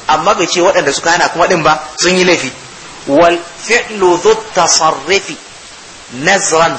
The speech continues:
sudiqa. Sai ya bayani ya ce to amma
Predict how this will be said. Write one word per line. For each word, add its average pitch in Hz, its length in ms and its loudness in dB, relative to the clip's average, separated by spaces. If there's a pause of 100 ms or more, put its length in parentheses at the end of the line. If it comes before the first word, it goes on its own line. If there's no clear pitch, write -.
sudiqa. 151 360 0 (640)
Sai 202 160 0
ya 247 80 4
bayani 202 280 2
ya 185 60 -2
ce 190 100 -8
to 180 160 -2
amma 185 360 2